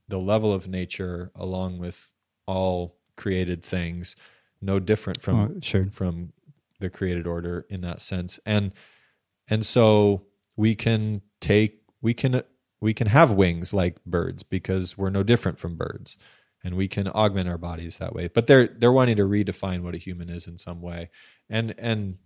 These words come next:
Speaker 1: in their perspective, that's an enhancement. Um, but I think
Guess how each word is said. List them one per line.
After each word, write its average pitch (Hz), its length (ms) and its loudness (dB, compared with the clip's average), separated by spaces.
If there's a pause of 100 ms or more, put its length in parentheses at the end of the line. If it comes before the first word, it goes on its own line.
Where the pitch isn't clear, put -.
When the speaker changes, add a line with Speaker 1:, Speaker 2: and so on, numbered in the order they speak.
(220)
Speaker 1:
in 113 160 0
their 139 400 6 (680)
perspective, 90 600 -4 (300)
that's 98 220 -2
an 90 80 -6
enhancement. 87 680 -8 (800)
Um, 87 380 -8 (160)
but - 400 4 (580)
I 101 120 -4
think 95 340 -6